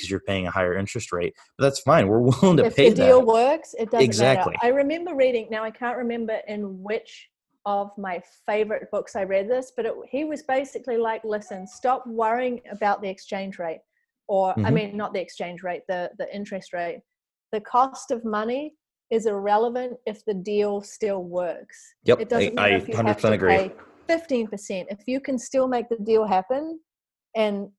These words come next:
Speaker 2: you've run the numbers and everything works out, it doesn't matter that it costs
Speaker 1: It's a deal
Speaker 2: that.
Speaker 1: you couldn't have made work before.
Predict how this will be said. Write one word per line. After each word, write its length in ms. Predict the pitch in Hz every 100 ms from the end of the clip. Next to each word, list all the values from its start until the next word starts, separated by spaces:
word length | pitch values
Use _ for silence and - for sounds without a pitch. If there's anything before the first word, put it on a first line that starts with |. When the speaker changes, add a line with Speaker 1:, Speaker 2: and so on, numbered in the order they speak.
| _ -
Speaker 2:
you've 220 | 202 214 202
run 340 | 214 233 254
the 80 | 254
numbers 560 | 240 240 233 226 226 -
and 100 | 202
everything 380 | 214 220 226 214
works 280 | 208 202 214
out, 100 | 208
it 120 | 269
doesn't 280 | 294 294 262
matter 480 | 247 262 214 170 - -
that 80 | 190
it 100 | -
costs 160 | - 151
Speaker 1:
It's 40 |
a 40 | 104
deal 160 | 117
Speaker 2:
that. 80 | 113
Speaker 1:
you 100 | 110
couldn't 240 | 107 123 113
have 140 | 101
made 180 | 107 95
work 180 | 98 -
before. 460 | - - 82 -